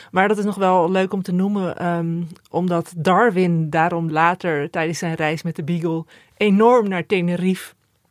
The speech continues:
verlangde. Dat, want Humboldt was zijn grote held. En die kon daar toen niet aan bo-,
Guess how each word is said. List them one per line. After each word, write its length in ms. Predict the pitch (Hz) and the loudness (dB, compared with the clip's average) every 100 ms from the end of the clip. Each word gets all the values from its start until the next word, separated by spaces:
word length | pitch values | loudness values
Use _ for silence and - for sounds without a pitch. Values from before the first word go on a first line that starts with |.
| _ - | _ -20
verlangde. 880 | - - 156 160 180 175 143 139 277 _ - | -14 -2 2 4 4 2 0 -4 -6 _ -10
Dat, 300 | 170 156 151 | -2 -2 0
want 260 | 156 151 | -2 0
Humboldt 320 | 156 175 160 | 0 0 0
was 120 | 147 - | -4 -6
zijn 140 | 143 | -8
grote 300 | - 131 143 | -4 -6 -4
held. 400 | 147 175 220 - - - - - | 0 2 0 -6 -20 -20 -20 -8
En 240 | - 180 170 | 0 0 2
die 160 | 160 | -2
kon 200 | 208 208 | -2 0
daar 240 | 185 170 160 | 2 2 2
toen 180 | 175 175 | 0 2
niet 180 | 175 | 2
aan 160 | - 160 | 0 -2
bo-, 260 | 151 151 | -2 -4